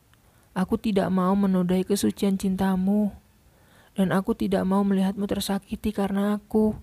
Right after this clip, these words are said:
Untuk itu, doalah yang dapat kulakukan, agar Tuhan dapat mempersatukan kita kelak. Ya, kata orang, mimpiku untuk memilikimu terlalu berlebihan.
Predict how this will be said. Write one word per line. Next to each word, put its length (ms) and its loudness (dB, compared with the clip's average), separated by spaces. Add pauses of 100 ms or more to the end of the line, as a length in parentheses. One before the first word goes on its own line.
(1040)
Untuk 240 2
itu, 480 6 (800)
doalah 480 6
yang 240 4
dapat 240 2
kulakukan, 880 0 (720)
agar 320 6
Tuhan 400 6
dapat 240 4
mempersatukan 800 2
kita 240 -4
kelak. 400 0 (880)
Ya, 560 4 (480)
kata 400 4
orang, 320 6
mimpiku 480 6
untuk 240 2
memilikimu 560 2
terlalu 480 0
berlebihan. 720 2